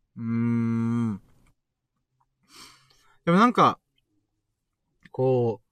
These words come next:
う、なんだろうな、オードリーさんのオールナイトニッポンみたいに、こう、なんていうんですか、ラジオのリスナーさんのことを、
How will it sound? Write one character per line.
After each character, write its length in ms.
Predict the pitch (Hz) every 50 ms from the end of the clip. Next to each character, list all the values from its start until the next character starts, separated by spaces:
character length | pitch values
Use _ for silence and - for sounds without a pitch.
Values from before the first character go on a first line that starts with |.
| _ _ _ _ _ _ _
う、 20 | -
な 80 | 156
ん 60 | 185
だ 80 | 196 190
ろ 120 | 156 139
う 20 | 123
な、 280 | 120 117 113 113 117 - _ _ _ _ _
オ 200 | - 185 247 285
ー 40 | 302
ド 120 | 226 247 226
リ 460 | 170 175 156 139 135 131 127 120 117
ー 40 | 113
さ 160 | - 123 127
ん 140 | 110 110 123
の 400 | 175 196 190 165 123 101 98 -
オ 140 | - 151 165
ー 40 | 185
ル 60 | 196 202
ナ 60 | 202
イ 20 |
ト 60 | 190
ニ 80 | 190 196
ッ 60 | 175
ポ 120 | - 208 202
ン 20 |
み 60 | 185 175
た 80 | 127
い 60 | 117
に、 280 | 113 120 120 110 92 87 - - _ _ _
こ 100 | - 117
う、 40 | 117
な 80 | 117 117
ん 20 |
て 60 | 117
い 40 | 107
う 20 |
ん 0 |
で 20 | 95
す 60 | -
か、 80 | 98 98 - 113
ラ 180 | 117 139 170 180
ジ 180 | 175 208 220 208
オ 300 | 202 196 185 170 151 143
の 220 | 160 185 180 147
リ 120 | 127 131
ス 120 | - - 165
ナ 180 | 165 170 170
ー 20 | 170
さ 100 | - 170
ん 60 | 165
の 80 | 170 160
こ 100 | 170 160
と 200 | - 185 185 180
を、 120 | 160 -